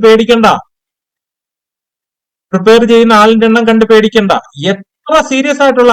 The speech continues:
ആസ്പിരൻസ് ഉണ്ട് എന്നുള്ള കാര്യം മാത്രം മനസ്സിലാക്കുക. അതിൽ അഡ്വൈസ് ലഭിക്കുന്നവരുടെ എണ്ണം മനസ്സിലാക്കുക. അപ്പൊ ആ അഡ്വൈസ് ലഭിക്കാനായിട്ടുള്ള ശ്രമമായിരിക്കണം നമ്മൾ ചെയ്യേണ്ടത്.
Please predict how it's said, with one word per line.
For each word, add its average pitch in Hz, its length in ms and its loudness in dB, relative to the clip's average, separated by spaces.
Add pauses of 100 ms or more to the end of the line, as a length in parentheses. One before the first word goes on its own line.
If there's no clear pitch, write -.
ആസ്പിരൻസ് 220 580 -2
ഉണ്ട് 208 260 0
എന്നുള്ള 208 320 0
കാര്യം 180 320 -2
മാത്രം 165 320 -6
മനസ്സിലാക്കുക. 147 600 -8 (960)
അതിൽ 220 260 -2 (680)
അഡ്വൈസ് 269 640 -4
ലഭിക്കുന്നവരുടെ 185 680 -2
എണ്ണം 170 260 -2
മനസ്സിലാക്കുക. 120 600 -12 (520)
അപ്പൊ 175 200 -4
ആ - 20 0 (120)
അഡ്വൈസ് 311 520 -6 (100)
ലഭിക്കാനായിട്ടുള്ള 226 1160 -2
ശ്രമമായിരിക്കണം 190 1080 -2
നമ്മൾ 147 180 -6 (120)
ചെയ്യേണ്ടത്. 120 440 -12